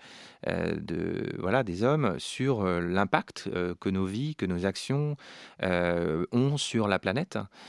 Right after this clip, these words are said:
Euh, voilà, donc, euh, pour moi, c'est une des premières chansons, euh, qui, qui, qui, qui, qui parle de ce sujet-là de manière extrêmement claire et avec une telle sensibilité et,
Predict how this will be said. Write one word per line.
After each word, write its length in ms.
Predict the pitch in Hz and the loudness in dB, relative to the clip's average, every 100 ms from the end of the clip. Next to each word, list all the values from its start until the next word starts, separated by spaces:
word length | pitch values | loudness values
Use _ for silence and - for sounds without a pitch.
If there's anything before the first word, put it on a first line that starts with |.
| - - - | -18 -12 -2
Euh, 760 | 98 92 90 85 82 82 82 60 | 2 2 4 2 2 2 0 0
voilà, 260 | 98 92 | 2 2
donc, 260 | 87 87 - | 2 -2 -4
euh, 120 | 87 | -6
pour 160 | 80 90 | -4 -2
moi, 140 | 98 | 0
c'est 140 | 120 113 | 2 0
une 80 | 107 | 0
des 100 | 98 | 0
premières 320 | - 107 113 | 0 0 0
chansons, 500 | - 101 - 113 107 | -2 -4 -2 -2 0
euh, 260 | 87 85 87 - - - | 0 -2 -6 -12 -20 -18
qui, 760 | - 101 95 85 73 58 58 101 | -10 -8 -6 -6 -8 -8 -10 -12
qui, 160 | - | -16
qui, 240 | - - 95 | -14 -12 -12
qui, 180 | - - | -12 -10
qui 140 | - | -4
parle 260 | - 113 110 | 2 2 2
de 80 | |
ce 80 | 95 | -2
sujet-là 380 | - 98 101 107 | -2 0 4 4
de 40 | 110 | 4
manière 280 | 92 92 | 0 0
extrêmement 420 | 98 - 123 120 98 | -2 -2 0 0 0
claire 440 | - 107 151 123 - - - - | 0 2 2 0 -4 -14 -16 -2
et 100 | 98 | 2
avec 280 | 90 101 - | 2 2 0
une 120 | 92 | 0
telle 220 | - 123 | 2 2
sensibilité 760 | - 131 - 120 117 113 - 117 | 2 -2 -2 -4 -4 -6 2 4
et, 720 | 123 123 101 87 85 85 87 | 6 4 2 2 0 -2 -6